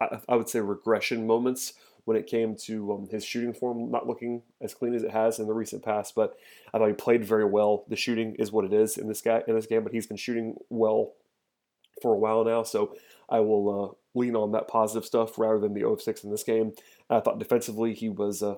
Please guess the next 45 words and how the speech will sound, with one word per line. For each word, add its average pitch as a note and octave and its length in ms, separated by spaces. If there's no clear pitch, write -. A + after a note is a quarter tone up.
very, G#2 200
very G#2+ 160
good A2 160
as G#2 100
he's G#2+ 140
been G#2+ 180
for G2+ 100
most G#2 220
of G#2+ 60
the F#2+ 40
season. A#2+ 400
He A#2 120
did G2+ 180
a G2 60
great A2+ 280
job A2 200
in A2 60
the G2+ 60
second G#2 200
half, G#2+ 400
um, G2+ 260
sort G#2+ 200
of - 60
captaining G#2+ 520
that G#2+ 200
unit, A#2 320
and, A2 220
uh, G2+ 40
good G#2 140
to G2 60
see - 180
him G#2 160
playing G2+ 320
well G#2+ 360
overall. B2+ 640
Um, G2+ 400
John G#2 200
Collins B2+ 560
was G#2+ 260
huge. - 520
He - 80
had G#2+ 80
thirty-five A#2 720
points A#2+ 360
to, A2 140